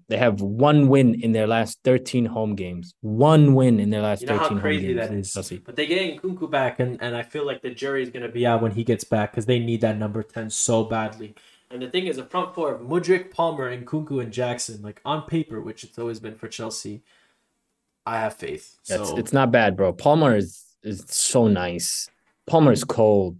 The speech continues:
Speaker 2: Man, Pa-, m-, you, City's reserves are just do miracles. Look at what it did for Arsenal, too. Their bench is just special.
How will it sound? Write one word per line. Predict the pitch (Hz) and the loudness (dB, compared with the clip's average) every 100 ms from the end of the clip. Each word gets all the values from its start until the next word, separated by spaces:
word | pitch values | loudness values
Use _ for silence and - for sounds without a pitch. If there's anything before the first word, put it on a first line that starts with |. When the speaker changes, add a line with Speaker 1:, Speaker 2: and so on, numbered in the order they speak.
| _ | _
Speaker 2:
Man, | 127 127 123 120 117 | -10 -6 -4 -6 -8
Pa-, | - 143 143 | -6 -6 -6
m-, | 135 - | -10 -10
you, | 139 151 139 | -10 -12 -8
City's | - 190 180 120 | -6 -4 -6 -6
reserves | 117 120 123 113 104 107 | 0 4 6 6 2 -2
are | 104 | -4
just | 117 - - - | -8 -10 -12 -12
do | 131 | -10
miracles. | 117 117 117 110 101 - - | -6 -4 -4 -4 -6 -8 -10
Look | 139 156 | -8 -4
at | 175 | -2
what | 147 - | -4 -6
it | 127 127 | -10 -8
did | 123 | -10
for | 117 | -8
Arsenal, | 104 123 - 110 101 | -8 -8 -10 -14 -16
too. | - 117 110 104 - | -8 -6 -6 -12 -8
Their | 151 | -6
bench | 143 156 156 - | -2 0 0 -2
is | 117 | -6
just | 110 107 - | -4 -2 0
special. | - 123 - 110 - | 2 0 0 -4 -6